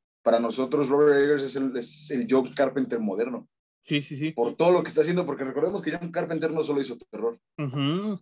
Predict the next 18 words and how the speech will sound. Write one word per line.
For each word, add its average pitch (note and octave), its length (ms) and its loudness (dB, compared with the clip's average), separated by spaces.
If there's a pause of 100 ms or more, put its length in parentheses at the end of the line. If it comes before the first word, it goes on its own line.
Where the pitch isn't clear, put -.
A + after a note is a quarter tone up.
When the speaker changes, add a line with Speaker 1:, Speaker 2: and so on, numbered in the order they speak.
(120)
Speaker 1:
Se, A#2+ 220 -4
se D#3 120 0
metió C#3+ 520 4
en C#3 80 4
un C#3 120 0
chi-, - 140 -10
se, A2 320 -4
se B2+ 140 -6
metió, F#3 680 2
se - 140 -10
metió A2 240 -2
en C#3 60 0
un C3 40 -2
chingo B2+ 200 -2
de A#2 60 -6
cosas A#2 360 2
y G#2 40 -10
se, - 140 -12